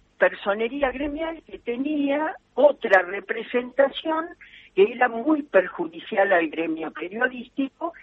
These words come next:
y no es, no lo hice por un juicio de valor, no lo hice porque unos son mejores que otros, lo hice porque esa situación que estamos describiendo se tradujo en un nivel de afiliación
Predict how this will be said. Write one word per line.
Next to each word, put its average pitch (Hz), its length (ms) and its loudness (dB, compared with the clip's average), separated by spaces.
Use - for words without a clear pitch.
y 190 140 -4
no 294 200 4
es, 311 160 0
no 240 220 0
lo 277 120 0
hice 311 280 -2
por - 200 4
un - 100 0
juicio 156 420 -6
de 147 120 -4
valor, 135 400 0
no 190 140 4
lo 262 100 -2
hice 240 220 2
porque 175 280 2
unos 190 300 -2
son 170 180 2
mejores 165 460 0
que 139 180 -4
otros, - 480 -8
lo 208 180 8
hice 294 540 -2
porque 214 480 0
esa 254 320 6
situación 190 640 -2
que 170 120 -6
estamos 220 460 -4
describiendo 247 1000 -4
se 180 120 0
tradujo 233 880 2
en 196 220 -6
un 277 240 -4
nivel 247 400 -8
de 185 140 4
afiliación 202 1080 0